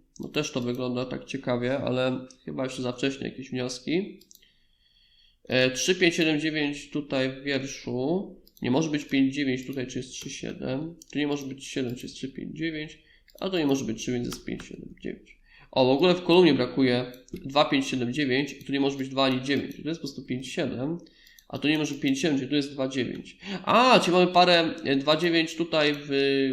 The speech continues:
kolumnie, więc w pozostałych parach musi być pięć, siedem, czyli tu na przykład dziewiątki mieć nie mogę, czyli jedna narożna dziewiątka mi przy okazji znika, więc ta druga z automatu jest prawdziwa, super.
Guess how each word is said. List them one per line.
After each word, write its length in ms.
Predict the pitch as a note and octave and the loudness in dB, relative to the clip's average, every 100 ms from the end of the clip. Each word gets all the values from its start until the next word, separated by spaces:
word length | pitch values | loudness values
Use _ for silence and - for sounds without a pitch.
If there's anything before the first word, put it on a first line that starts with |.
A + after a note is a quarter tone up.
| C3+ - | -4 -2
kolumnie, 680 | E3 B3 A3 B2 B2 D3+ F#3+ - - _ _ - | 2 6 6 6 4 2 0 -6 -20 _ _ -4
więc 300 | C3+ C#3+ - | 0 0 0
w 60 | |
pozostałych 420 | - D3 D#3 D#3 D#3+ | -2 0 2 0 2
parach 200 | D#3+ D#3 | 2 2
musi 140 | D#3 | -4
być 160 | D#3+ - | -8 0
pięć, 280 | D#3+ D#3 | 0 2
siedem, 320 | - D3 G2+ - | 2 2 2 -4
czyli 160 | - | -6
tu 120 | D3 | -4
na 100 | D3 | -4
przykład 240 | D3 - C#3 | -6 -6 -4
dziewiątki 360 | B2+ C3 - | -2 -2 -2
mieć 180 | C#3 C3+ | -6 -2
nie 60 | C#3 | 0
mogę, 320 | B2 A#2 C3+ | 0 0 -4
czyli 200 | - B2+ | -2 2
jedna 180 | D3+ G3 | 4 6
narożna 340 | D#3+ F3 E3+ | 8 8 6
dziewiątka 400 | D3+ G3 G3+ - | 4 6 4 2
mi 60 | B2 | -4
przy 100 | B2+ | -4
okazji 280 | B2+ B2+ B2 | -6 -6 -6
znika, 340 | B2+ B2+ C#3 | -8 -4 -2
więc 200 | C#3 - | -2 -4
ta 80 | B2+ | -4
druga 320 | C3+ C#3 C3 | -2 0 -2
z 100 | - | 2
automatu 500 | F3+ E3+ - B2 - | 4 4 2 -6 -6
jest 440 | - - - _ - | -8 -10 -12 _ -4
prawdziwa, 420 | C3+ C3 - - | -4 -4 -6 -8
super. 320 | - C#3+ - | -8 -8 -12